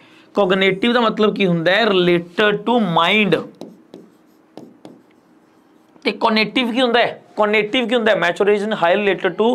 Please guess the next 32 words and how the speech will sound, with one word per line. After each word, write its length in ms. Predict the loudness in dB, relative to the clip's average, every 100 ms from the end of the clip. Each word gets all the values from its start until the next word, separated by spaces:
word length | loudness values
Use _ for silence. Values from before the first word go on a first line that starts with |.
| -4 -12 -4 0
heredity। 460 | 0 0 0 0
ਬਿਲਕੁਲ 280 | 0 2 2
ਠੀਕ 160 | 2 2
ਹੈ 60 |
ਜੀ, 200 | 0 -2 -8 -20 -20 -20 -20 _ _ -20 -20 -20 -10
ਮੈਚੂਰੇਸ਼ਨ 760 | -4 -2 0 2 2 2 0 -2 -10 -20 -20
ਸਭ 180 | -4 -4
ਤੋਂ 260 | -4 -2 0
ਜ਼ਿਆਦਾ 220 | 2 2
ਰਿਲੇਟ 260 | 2 2
ਕਰਦੀ 380 | 0 -2 0 2
ਹੈ 80 | 2 0 -2
ਹੈਰੀਡਿਟੀ 380 | 0 2 0 0
ਦੇ 120 | 0
ਨਾਲ। 280 | 2 2 -2 -8 -4
ਬਿਲਕੁਲ 300 | -2 0 0
ਠੀਕ 180 | 0 0
ਹੈ। 200 | -2 -6 -8 -2
ਹੁਣ 60 | 0
ਮੈਨੂੰ 140 | 2
ਦੱਸੋ, 480 | 0 2 2 2 0
ਮੈਂ 80 | -2
ਤੁਹਾਨੂੰ 180 | 0 2
ਦੱਸਤਾ 340 | 0 0 -2
cognitive 680 | 0 0 0 0 0 -2 -2
ਦਾ 80 | -2
ਮਤਲਬ 300 | -2 -2 -2
ਕੀ 140 | 0
ਹੈ? 180 | 0 -2 -12 _ _ _ _ _ _ -6
Related 560 | -2 0 0 0 -2 0
to 60 | 0
mind, 400 | 0 0 -2